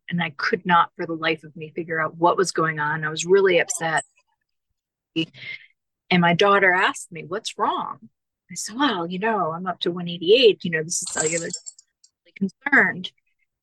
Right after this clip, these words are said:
And she said, "Well, what can you do about it?" I said, "Maybe I can go for, try to, you know, drink some water, get it down." And she said, "All right, everybody up."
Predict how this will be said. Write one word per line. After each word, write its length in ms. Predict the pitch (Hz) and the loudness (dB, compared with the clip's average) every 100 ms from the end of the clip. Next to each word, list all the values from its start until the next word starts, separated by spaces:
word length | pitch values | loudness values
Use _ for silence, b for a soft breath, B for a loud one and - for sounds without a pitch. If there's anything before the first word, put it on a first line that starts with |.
| _ _ | _ _
And 100 | 185 | 2
she 100 | - | 2
said, 160 | 202 190 | 4 6
"Well, 100 | 180 | 6
what 160 | 208 - | 4 2
can 100 | - | -8
you 260 | _ _ | _ _
do 80 | - | -4
about 200 | 170 160 | 0 0
it?" 160 | 143 - - | -2 -6 -6
I 40 | |
said, 180 | 185 196 | -2 4
"Maybe 180 | 214 240 | 6 6
I 60 | |
can 80 | 226 | 4
go 120 | 208 | 4
for, 180 | 196 - _ _ _ _ _ _ _ _ | 2 -4 _ _ _ _ _ _ _ _
try 180 | - 190 | -4 -2
to, 240 | 175 165 170 - | -2 -2 -4 -6
you 80 | 190 | -2
know, 200 | 170 160 165 | -2 -2 2
drink 200 | 185 175 | 2 2
some 180 | 180 | 2
water, 300 | 180 175 160 | 6 6 4
get 160 | 156 160 | 0 0
it 100 | 143 | 0
down." 500 | 208 202 180 165 180 _ _ _ _ _ - | 2 4 2 0 -10 _ _ _ _ _ -14
And 100 | 170 | -10
she 100 | - | -6
said, 160 | 175 - | -2 2
"All 80 | |
right, 280 | 220 311 - _ | 6 4 4 _
everybody 420 | 202 208 226 247 277 | -4 -2 0 0 0
up." 140 | 311 | -2